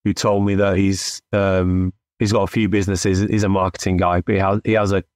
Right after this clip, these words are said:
he has a training business that turns over, uh, three million dollars a year,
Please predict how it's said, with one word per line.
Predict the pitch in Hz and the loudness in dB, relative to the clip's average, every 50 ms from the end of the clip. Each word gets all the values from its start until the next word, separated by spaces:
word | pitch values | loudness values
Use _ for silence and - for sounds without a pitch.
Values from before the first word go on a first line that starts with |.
| _ _ - | _ _ -4
he | - 101 | -2 0
has | 98 95 | 0 0
a | 95 85 | -2 -2
training | - - 113 101 98 95 92 92 | -2 0 0 2 2 0 0 0
business | 85 98 92 - - 98 90 92 95 - - | 0 0 -2 -2 -2 -2 -2 -2 -4 -4 -6
that | 110 101 | -6 -4
turns | - - 101 92 90 92 | -2 0 0 0 2 0
over, | 95 92 92 90 95 90 _ _ _ _ _ _ _ _ _ _ _ _ _ - 113 | 0 0 0 0 -2 -4 _ _ _ _ _ _ _ _ _ _ _ _ _ -2 0
uh, | 95 90 87 87 87 - _ _ _ _ _ _ _ _ _ - | 0 2 0 0 -2 -4 _ _ _ _ _ _ _ _ _ -4
three | 120 107 104 | -2 0 0
million | 101 101 98 95 95 95 | 2 2 0 0 0 0
dollars | 90 95 92 92 95 90 | 0 0 0 0 0 0
a | 101 92 | 0 0
year, | 90 92 90 87 85 90 104 | 2 2 2 0 0 0 -2